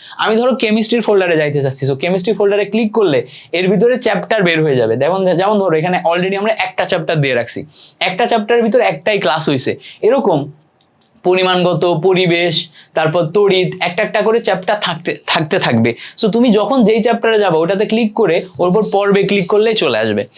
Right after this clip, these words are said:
যেমন ধরো আমি যদি এই জায়গাতে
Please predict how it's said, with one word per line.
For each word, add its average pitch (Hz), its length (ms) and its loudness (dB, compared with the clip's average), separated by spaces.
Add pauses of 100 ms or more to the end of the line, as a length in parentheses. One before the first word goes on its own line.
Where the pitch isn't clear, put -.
(160)
যেমন 247 240 0
ধরো 180 240 2
আমি 165 220 0
যদি 185 280 0 (240)
এই 196 160 0
জায়গাতে 208 580 0